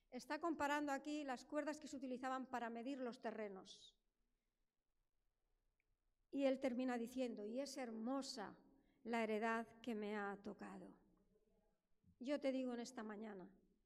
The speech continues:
es hermosa la heredad que Dios me ha dado. Es algo hermoso.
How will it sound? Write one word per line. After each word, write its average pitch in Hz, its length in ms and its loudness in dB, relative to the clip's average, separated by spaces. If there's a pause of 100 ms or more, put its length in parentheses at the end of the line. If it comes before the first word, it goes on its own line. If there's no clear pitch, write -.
(460)
es 277 420 -2
hermosa 247 720 -4 (220)
la 233 100 -6
heredad 214 460 -2
que 226 120 -6
Dios 208 240 -4
me 208 120 -8
ha 202 60 -6
dado. 175 280 -12 (720)
Es 240 160 -4
algo 277 500 2
hermoso. 254 840 0